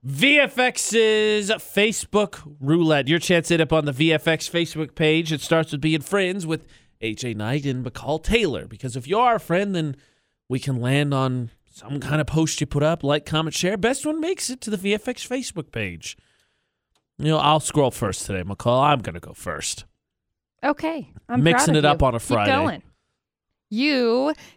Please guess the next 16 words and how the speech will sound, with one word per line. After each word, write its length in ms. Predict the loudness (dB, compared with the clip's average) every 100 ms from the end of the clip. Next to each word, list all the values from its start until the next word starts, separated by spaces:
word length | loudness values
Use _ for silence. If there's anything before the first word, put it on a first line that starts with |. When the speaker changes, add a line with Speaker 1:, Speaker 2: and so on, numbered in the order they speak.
| -4
Speaker 2:
can 220 | 0 0
stop 380 | 2 4 4 2
now. 420 | 0 -2 -4 -8 -18 _ _ _ _
Speaker 1:
I 140 | 4 4
landed 340 | 6 4 2
on 440 | 2 2 4 4 4
Monty 300 | 2 2 0
Stedman. 580 | 0 0 2 -2 -2 -8 -12
Speaker 2:
Okay. 220 | -6 -4
Speaker 1:
She 160 | -2 -2
shared 280 | 0 0 2
a 20 |
video 440 | 0 2 4 4 4
about 580 | 2 4 4 6 4 2
a 120 | 0
cat. 540 | 2 2 2 -2 -10